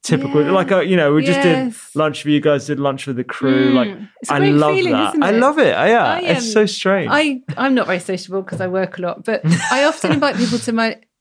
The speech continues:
Speaker 2: house
Speaker 1: Uh-huh.
Speaker 2: because I like the privacy of being able to say anything. Obviously, that's really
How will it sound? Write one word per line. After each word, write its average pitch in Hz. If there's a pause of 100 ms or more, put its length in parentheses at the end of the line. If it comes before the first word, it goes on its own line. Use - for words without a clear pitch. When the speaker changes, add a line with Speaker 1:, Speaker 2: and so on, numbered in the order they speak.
Speaker 2:
house 180
Speaker 1:
Uh-huh. 113
Speaker 2:
because 180 (360)
I 220
like 247
the -
privacy 175
of 165
being 180
able 165
to -
say 170
anything. 170
Obviously, 160
that's -
really 180